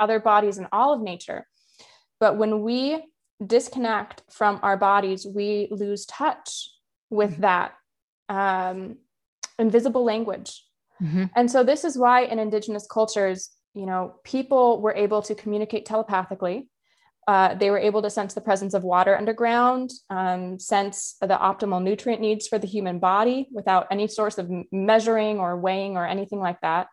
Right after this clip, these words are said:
Speaker 2: Blood work, <laughs> blood
Speaker 1: Exa-
Speaker 2: panels. <laughs>
Speaker 1: Bingo. Yep. Um, you know, they were able to intuit the healing properties of plants.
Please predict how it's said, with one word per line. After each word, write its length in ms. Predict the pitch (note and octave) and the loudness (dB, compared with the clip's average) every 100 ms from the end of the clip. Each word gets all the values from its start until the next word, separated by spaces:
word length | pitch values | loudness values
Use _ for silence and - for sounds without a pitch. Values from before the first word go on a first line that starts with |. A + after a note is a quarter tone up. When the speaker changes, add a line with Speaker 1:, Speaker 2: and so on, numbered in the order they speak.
| _ | _
Speaker 2:
Blood 180 | G3+ G3+ | 0 2
work, 360 | F#3+ G3 G3 - | 2 0 -4 -2
<laughs> 300 | G#3+ - - | -2 -2 -6
blood 300 | A3 G#3 A#3+ | -2 4 4
Speaker 1:
Exa- 40 | A#3 | 4
Speaker 2:
panels. 420 | A#3 A#3 B3 - G#4 | -2 -2 -4 -2 0
<laughs> 120 | B3+ | 4
Speaker 1:
Bingo. 460 | A#3 A#3 A#3+ C4 D#4 - - | 6 8 8 8 4 -6 -8
Yep. 340 | G3 A3+ C#4 - - A#3 | 2 2 2 -2 -4 2
Um, 460 | G#3+ G3+ G3 F#3 | 4 2 0 -4
you 120 | A3 G#3 | -6 -2
know, 120 | G3+ | 0
they 140 | G#3 | 2
were 100 | G#3 | 2
able 260 | G#3+ G#3 G#3 | 2 0 -2
to 160 | G#3 G3+ | -2 -4
intuit 440 | F#3+ F#3+ G#3+ G#3 | -4 -2 0 0
the 60 | F#3 | 0
healing 340 | A3 A3+ A3 | 2 2 2
properties 500 | A3+ G#3 G#3+ G#3 G3 | 2 2 2 0 0
of 120 | F3 | -4
plants. 640 | - A3+ B3+ C4 - - | -2 0 0 -4 -16 -20